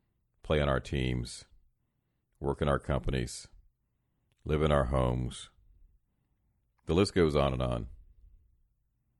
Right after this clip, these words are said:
It, it could just be someone we genuinely want to help. It just may be someone we like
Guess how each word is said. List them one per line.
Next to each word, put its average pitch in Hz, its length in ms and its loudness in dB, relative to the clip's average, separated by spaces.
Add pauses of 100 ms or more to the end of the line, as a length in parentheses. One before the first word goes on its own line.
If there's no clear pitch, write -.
(120)
It, 127 160 2
it 147 100 4
could 151 100 2
just 131 120 2
be 123 80 4
someone 120 340 6
we 107 120 2
genuinely 117 960 6
want 87 320 4
to 76 40 2
help. 65 440 0 (480)
It 92 140 2
just 120 280 2
may 120 80 6
be 107 160 2
someone 95 320 0
we 80 160 0
like 69 540 0